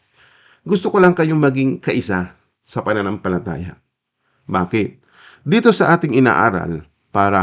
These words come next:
hindi tayo malihis ng aral sa aral ni Kristo, sabi nyo, aral ng Biblia, yun, nakalagay po sa inyo. Aral ng Biblia. Makakapagturo baga ang Biblia? Si Kristo po'y ma-, ang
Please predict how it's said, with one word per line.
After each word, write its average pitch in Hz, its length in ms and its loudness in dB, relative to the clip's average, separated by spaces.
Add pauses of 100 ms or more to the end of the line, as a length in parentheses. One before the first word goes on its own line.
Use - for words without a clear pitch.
hindi 131 400 0
tayo 117 400 2
malihis 135 640 2
ng - 320 -4
aral 139 400 2
sa 90 480 -2 (160)
aral 190 240 2
ni 123 160 -2
Kristo, 101 560 -4 (400)
sabi 110 320 2
nyo, 151 160 2
aral 101 320 4
ng 101 80 -2
Biblia, 104 320 0
yun, 135 160 0
nakalagay 104 480 0
po 113 240 -2
sa 110 160 -2
inyo. 120 240 -2 (480)
Aral 120 400 6
ng 123 160 4
Biblia. 117 720 0
Makakapagturo 139 1040 0
baga 127 240 0
ang 117 160 -2
Biblia? 98 480 -4 (720)
Si 180 240 0
Kristo 180 400 0
po'y 160 160 -2
ma-, - 160 -6
ang 143 160 -2